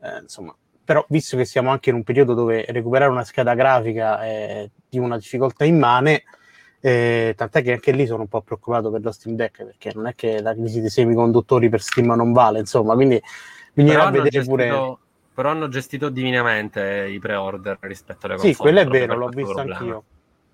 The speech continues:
Speaker 1: a parte quella tassa, diciamo, di quattro euro che chiedono per evitare gli scalper, che però secondo
Speaker 2: Vabbè,
Speaker 1: me, insomma,
Speaker 2: eh.
Speaker 1: è
Speaker 2: Serve a poco, però quantomeno c'è, quantomeno
Speaker 1: Sì,
Speaker 2: c'è.
Speaker 1: insomma, voglio dire, "Vabbè, l'abbiamo fatto, eh, guarda." Comunque, quindi magari, non lo so, poi può essere pure che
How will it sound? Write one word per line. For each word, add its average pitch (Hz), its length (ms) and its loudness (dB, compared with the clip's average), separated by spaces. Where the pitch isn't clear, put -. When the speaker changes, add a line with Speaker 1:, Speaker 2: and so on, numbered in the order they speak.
Speaker 1:
a - 80 -4
parte 151 300 0
quella 139 220 2
tassa, 143 360 0
diciamo, 131 280 -6
di 127 100 -6
quattro 135 340 -2
euro 135 280 0
che 117 100 -4
chiedono 131 300 -4
per 120 100 -4
evitare 123 320 -2
gli 120 120 -4
scalper, 123 640 -2
che 110 120 -4
però 123 220 -2
secondo 117 200 2
Speaker 2:
Vabbè, 117 120 0
Speaker 1:
me, 123 60 0
insomma, 110 400 -4
Speaker 2:
eh. 110 40 -12
Speaker 1:
è 110 40 -20
Speaker 2:
Serve 185 360 2
a - 40 2
poco, 214 320 4
però 180 220 2
quantomeno 180 560 4
c'è, 120 420 -2
quantomeno 165 520 -4
Speaker 1:
Sì, - 140 2
Speaker 2:
c'è. 113 140 4
Speaker 1:
insomma, 117 360 0
voglio 139 120 4
dire, 135 160 4
"Vabbè, 160 220 6
l'abbiamo 165 320 6
fatto, 147 420 4
eh, 151 60 4
guarda." 135 280 -2
Comunque, 151 380 2
quindi 196 260 -2
magari, 180 320 2
non 139 100 0
lo 156 60 0
so, 156 220 2
poi 277 120 0
può 156 100 2
essere 139 220 -4
pure 247 140 -2
che 135 220 0